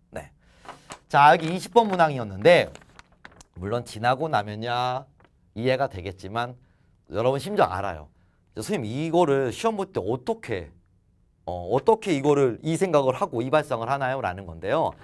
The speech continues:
그래서 물론 많은 유형을 푸는 것도 중요하지만 하나하나 이런 것도 하나 유형이잖아. 이걸 구월에 만난 걸 다행으로 생각해야죠. 그렇잖아요. 예.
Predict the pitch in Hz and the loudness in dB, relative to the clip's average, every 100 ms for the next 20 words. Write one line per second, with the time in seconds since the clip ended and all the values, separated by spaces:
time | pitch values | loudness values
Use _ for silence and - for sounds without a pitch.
0 | - - - - 190 185 208 117 131 160 | -20 -20 -8 2 4 4 2 0 -4 -4
1 | - _ - 120 127 185 220 160 123 160 | -10 _ -4 -2 0 0 -2 -4 -2 0
2 | 165 160 165 165 - 113 101 123 139 80 | 0 -2 -6 -6 -6 -6 -4 -2 -4 -6
3 | _ _ - 220 233 220 208 143 147 160 | _ _ -6 0 2 2 2 0 0 -2
4 | 170 175 117 151 214 185 113 135 175 - | -2 -2 -2 2 4 2 -2 0 -2 -6
5 | _ _ 135 147 185 - 156 190 196 196 | _ _ 0 4 4 0 4 6 6 4
6 | 117 135 139 165 160 104 117 131 120 110 | 2 0 2 2 2 -2 -2 -2 -6 -8
7 | 87 80 78 58 _ _ _ _ _ _ | -8 -14 -16 -20 _ _ _ _ _ _
8 | _ _ 113 110 160 120 147 76 107 98 | _ _ -10 -4 -2 -2 -4 -6 -8 -8